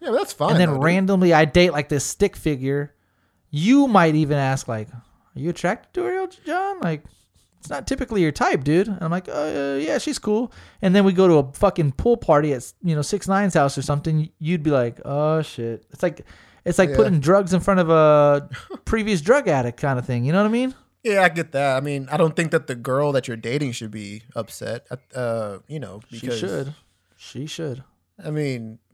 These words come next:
Speaker 1: that's, I mean, 'cause people like to switch it up. You mean, you, you can't always eat the same burger every day. Some days you want a fucking
Speaker 2: Yeah, I
Speaker 1: taco.
Speaker 2: guess.
Speaker 1: You know, some days you want a hot dog. You know what I mean? So, like, if
Speaker 2: Yeah, but this guy was just like, "I don't even, I'm not even her type, dude." Like,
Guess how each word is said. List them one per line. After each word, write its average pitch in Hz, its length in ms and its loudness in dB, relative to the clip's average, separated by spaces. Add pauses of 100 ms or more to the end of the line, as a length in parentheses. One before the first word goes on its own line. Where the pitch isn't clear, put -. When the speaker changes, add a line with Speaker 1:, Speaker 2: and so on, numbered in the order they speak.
(100)
Speaker 1:
that's, 160 340 -2
I 208 60 0
mean, 233 180 0
'cause 185 100 0
people 233 300 -2
like 220 140 0
to 175 100 -2
switch 190 240 -4
it 170 80 2
up. 226 260 0
You 185 120 -6
mean, 190 400 -4
you, 285 260 -2
you 185 140 -4
can't 180 200 0
always 160 460 2
eat 160 160 -8
the 143 80 -8
same 160 300 -2
burger 165 280 2
every 120 220 -2
day. 131 240 -4
Some 170 180 -6
days 175 220 -4
you 156 80 -6
want 170 140 -4
a 139 40 -6
fucking 175 380 -8
Speaker 2:
Yeah, 151 80 0
I 180 60 2
Speaker 1:
taco. 131 200 -4
Speaker 2:
guess. 120 180 -8
Speaker 1:
You 139 80 -8
know, 160 120 0
some 175 160 -2
days 180 160 -2
you 175 60 -4
want 160 100 0
a 139 60 4
hot 175 140 0
dog. 123 340 -2 (420)
You 147 60 -6
know 165 80 2
what 180 80 4
I 180 40 6
mean? 202 260 0
So, 190 140 2
like, 160 220 2
if 151 100 -4
Speaker 2:
Yeah, 226 120 4
but 220 260 2
this 220 180 -2
guy 185 260 4
was 170 180 4
just 160 160 -4
like, 139 300 0
"I 190 140 0
don't 175 160 2
even, 131 320 -4
I'm 160 120 -6
not 180 120 0
even 131 140 -2
her 104 120 -4
type, 156 540 -6
dude." 98 280 -12
Like, 101 280 -10